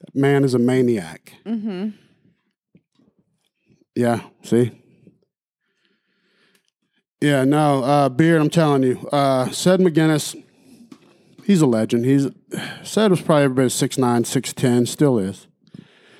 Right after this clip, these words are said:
Speaker 1: McGinnis boy, made good. He's a great guy. And he was, like, ashamed of it. Like, it was so big that he wasn't like, "Look at my big dong." It was more like embarrassing, which is when you know it's real.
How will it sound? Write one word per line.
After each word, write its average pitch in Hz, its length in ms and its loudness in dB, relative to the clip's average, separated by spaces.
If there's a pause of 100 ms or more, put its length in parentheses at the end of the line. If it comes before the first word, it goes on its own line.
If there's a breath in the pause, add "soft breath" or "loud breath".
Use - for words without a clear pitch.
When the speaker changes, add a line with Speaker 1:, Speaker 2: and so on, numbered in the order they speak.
(140 loud breath)
Speaker 1:
McGinnis 143 460 0
boy, 131 340 0
made 131 280 2
good. 131 360 0
He's 120 200 -10
a 113 60 -6
great 127 340 -2
guy. 120 400 -2 (880 loud breath)
And 156 140 2
he 214 120 4
was, 240 240 0
like, 120 240 -4
ashamed 160 600 0
of 110 180 -6
it. 92 100 -10
Like, 120 440 -6
it 196 160 2
was 208 120 0
so 180 280 0
big 151 540 0
that 127 140 -4
he 165 140 2
wasn't 147 440 0
like, 131 200 -2
"Look 160 240 0
at 190 60 2
my 175 240 2
big 165 340 0
dong." 151 460 0
It - 20 -2
was 127 140 -2
more 170 160 4
like 190 200 0
embarrassing, 147 720 0 (440 loud breath)
which 190 180 0
is 170 160 0
when 202 140 2
you 190 80 4
know 190 240 2
it's - 180 -4
real. 135 460 -2